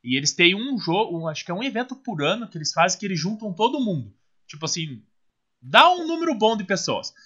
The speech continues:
Ali ainda funciona porque tá todo mundo no seu papel.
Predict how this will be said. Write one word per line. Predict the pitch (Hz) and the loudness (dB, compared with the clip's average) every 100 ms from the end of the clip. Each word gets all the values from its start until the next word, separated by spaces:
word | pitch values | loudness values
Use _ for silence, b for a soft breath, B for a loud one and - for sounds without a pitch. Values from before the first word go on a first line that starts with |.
| b b _ - | b b _ 2
Ali | 214 185 165 190 254 202 - _ _ - | 4 4 2 2 4 4 -2 _ _ 0
ainda | 156 165 196 220 | 2 4 2 -2
funciona | 220 208 - 160 190 214 | -2 -6 -2 -2 0 -4
porque | 220 214 - 202 | -6 -12 -10 -2
tá | 202 | -2
todo | 185 196 226 247 | 0 -4 -2 -4
mundo | 180 202 254 | -4 -4 -4
no | 240 | -4
seu | 196 214 208 | -4 -2 2
papel. | 277 285 208 135 104 | 2 4 6 6 4